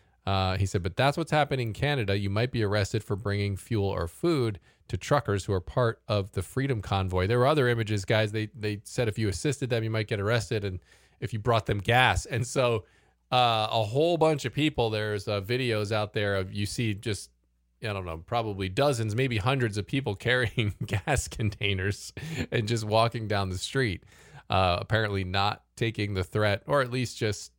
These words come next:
saying, "Okay, we dare you to go ahead and arrest us." So,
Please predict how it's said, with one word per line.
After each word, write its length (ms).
saying, 400
"Okay, 300
we 160
dare 240
you 140
to 100
go 140
ahead 180
and 100
arrest 440
us." 160
So, 400